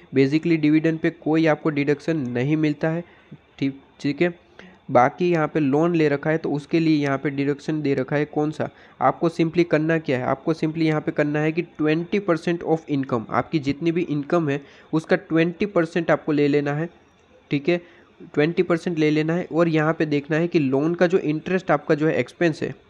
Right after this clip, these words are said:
इंटरेस्ट एक्सपेंस है, वो ट्वेंटी परसेंट से ज़्यादा एक्सीड नहीं करना चाहिए। अगर एक्सीड कर जाता है तो फिर आपका वो टैक्सेबल है,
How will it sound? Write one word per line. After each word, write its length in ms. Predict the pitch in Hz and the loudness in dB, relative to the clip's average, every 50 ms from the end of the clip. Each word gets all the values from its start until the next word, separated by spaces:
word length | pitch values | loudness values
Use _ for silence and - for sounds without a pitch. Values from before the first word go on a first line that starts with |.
| _ _ _ _ - | _ _ _ _ -4
इंटरेस्ट 500 | 143 147 151 - - 175 175 175 - - | -4 -4 -4 -2 -2 -2 -2 -2 -4 -6
एक्सपेंस 460 | 135 135 - - - 180 170 160 - | -6 -6 -6 -2 0 0 0 0 -2
है, 100 | 139 143 143 - - _ _ - | -6 -6 -6 -10 -20 _ _ 0
वो 60 | - 170 | 0 0
ट्वेंटी 380 | - - 165 170 180 175 214 | 2 4 2 2 2 2 0
परसेंट 360 | 202 - 185 170 - 185 170 170 | 0 0 0 0 0 -2 0 2
से 100 | - 165 | 0 2
ज़्यादा 280 | 143 143 143 147 151 | 4 4 4 4 4
एक्सीड 360 | 156 147 135 - - - 147 135 | 2 0 0 0 -2 -4 -2 0
नहीं 200 | 127 123 123 117 | 0 0 0 0
करना 260 | 120 123 117 113 110 | -2 -4 -4 -4 -4
चाहिए। 220 | 107 131 127 135 | -4 -4 -4 -2
अगर 200 | 139 151 160 180 | -2 0 0 2
एक्सीड 320 | 170 170 170 - - 175 - | 2 2 0 -2 -8 -6 -2
कर 180 | - 165 160 | 0 0 2
जाता 280 | 151 165 165 160 - 175 | 2 2 0 2 2 0
है 140 | 175 185 175 | 0 0 -2
तो 200 | - - 151 151 | -2 -2 -4 -2
फिर 180 | - - 156 | -2 0 0
आपका 240 | 151 151 151 - 160 | 0 0 0 0 0
वो 80 | 156 156 | 0 0
टैक्सेबल 480 | 151 151 143 - - 160 160 165 175 | 0 -2 -4 -2 -2 -2 0 0 0
है, 60 | 180 | -2